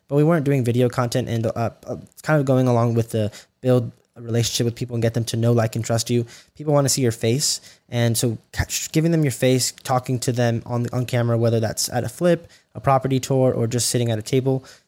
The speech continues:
creating that content and, and showing them your, your face, they're gonna, A, recognize you in person, and you get that, uh, that celebrity status. And Joe Fairless talks about that in his book, The Best Ever Apartment Syndication book, where, uh, you don't want to have, like,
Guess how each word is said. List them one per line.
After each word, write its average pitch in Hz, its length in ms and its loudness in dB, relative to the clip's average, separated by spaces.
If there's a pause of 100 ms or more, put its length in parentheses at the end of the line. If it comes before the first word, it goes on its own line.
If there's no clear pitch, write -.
(520)
creating 156 240 2
that 131 160 -2
content 123 420 -2
and, 113 160 -4
and 113 180 -4
showing 131 300 2
them 131 220 2
your, 113 160 -2
your 113 140 -4
face, 131 320 -2
they're 127 120 -4
gonna, 127 180 -2
A, 127 120 2
recognize 123 500 -2
you 110 60 -4
in 107 80 -6
person, 147 360 -2 (300)
and 123 120 -4
you 139 60 0
get 165 180 2
that, - 200 0
uh, 104 300 -2
that 123 160 -6
celebrity 123 360 2
status. 110 380 -2
And 117 220 -2
Joe 139 120 2
Fairless 123 300 2
talks 117 220 -2
about 117 220 -2
that 110 140 -2
in 117 80 -4
his 113 120 -2
book, 113 280 -2 (300)
The 127 100 -4
Best 117 260 2
Ever 117 200 2
Apartment 113 400 0
Syndication 117 520 -2
book, 113 200 -4
where, 113 240 2 (340)
uh, 107 40 -12
you 143 160 0
don't 185 160 2
want 127 180 -2
to 135 60 -2
have, 120 180 2
like, 110 220 -2